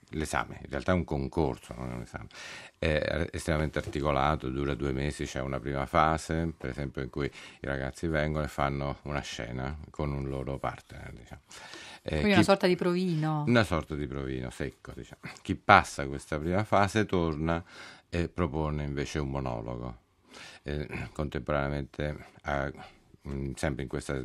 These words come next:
Speaker 1: eh, seconda fase, dopo aver fatto il monologo, eh, passa in un'altra stanza, eh, dove ci si occupa della voce,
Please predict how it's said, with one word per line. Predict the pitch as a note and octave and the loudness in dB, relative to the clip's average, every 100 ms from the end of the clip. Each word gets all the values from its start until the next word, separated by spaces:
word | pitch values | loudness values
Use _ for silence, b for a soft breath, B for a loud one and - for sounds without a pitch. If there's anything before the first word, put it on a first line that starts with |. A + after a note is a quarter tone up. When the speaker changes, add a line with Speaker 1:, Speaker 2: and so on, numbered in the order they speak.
| A1 | -6
Speaker 1:
eh, | C2 C2+ | -8 -6
seconda | D#2+ C2 D2 F2+ G2+ | -4 -2 -2 0 0
fase, | G#2+ G#2+ D2+ | 0 -2 -2
dopo | D2 C#2+ | 0 0
aver | C#2 | -2
fatto | - C#2+ - | 0 -2 0
il | F2 | -2
monologo, | A#2 A#2+ A#2+ F#2+ - B B B B | 0 0 0 -2 -4 B B B B
eh, | - D2+ D2+ - - B B B - - - - - - - - | -4 -2 -2 -6 -10 B B B -16 -16 -18 -20 -20 -18 -18 -2
passa | E2 D#2 - | 2 2 2
in | D2 C#2+ | -4 -2
un'altra | C#2+ C2 - F2 | -2 -2 -2 -2
stanza, | - F2+ F#2 E2+ E2 - F2+ - B B B - | 0 2 4 4 2 0 -2 -2 B B B 2
eh, | D#2 D2+ | 4 4
dove | D#2+ D2 | 4 2
ci | E2+ | 0
si | D#2+ D#2+ | 0 2
occupa | C#2 - C#2+ C2+ | 2 0 -6 -2
della | C#2 D2 | 0 2
voce, | F2 D2+ B1+ | 2 0 -2